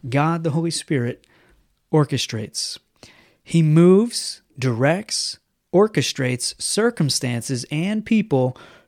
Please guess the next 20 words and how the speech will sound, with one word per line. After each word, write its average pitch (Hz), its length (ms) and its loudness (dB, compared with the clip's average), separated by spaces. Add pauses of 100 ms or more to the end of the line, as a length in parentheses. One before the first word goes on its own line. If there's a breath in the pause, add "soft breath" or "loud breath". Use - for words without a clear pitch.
(120)
toward 147 480 4 (100)
those 160 360 0
who 170 80 2
can 135 220 0
gather 139 340 2
them 190 180 2
in 180 240 0 (340)
and 117 200 -10
care 214 240 2
for 170 160 0
them 127 320 -4 (320 loud breath)
by 139 80 -2
making 147 320 0
them 147 160 -2
part 151 500 -2 (140)
of 147 120 -6
the 151 80 -2
body 123 480 -4 (180)
of - 120 -16
Christ 147 560 -4